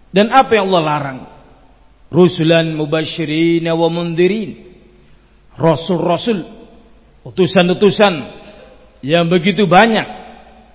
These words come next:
yang telah Allah Subhanahu wa taala utus dalam rangka mengabarkan kabar gembira tentang surga dan bagaimana caranya.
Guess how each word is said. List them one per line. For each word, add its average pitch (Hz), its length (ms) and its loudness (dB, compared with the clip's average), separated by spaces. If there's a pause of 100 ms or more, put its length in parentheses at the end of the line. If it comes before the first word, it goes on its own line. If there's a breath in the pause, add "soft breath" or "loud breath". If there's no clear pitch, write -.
yang 156 400 -2
telah 160 160 0
Allah 160 240 -2
Subhanahu 151 720 -2
wa 143 160 -2
taala 151 320 -2
utus 170 320 -6 (560 soft breath)
dalam 214 240 6
rangka 220 320 4
mengabarkan 202 720 2
kabar 180 240 2
gembira 165 640 -2 (480)
tentang 139 320 0
surga 165 640 2
dan 156 160 -2
bagaimana 160 640 -2
caranya. 170 560 -4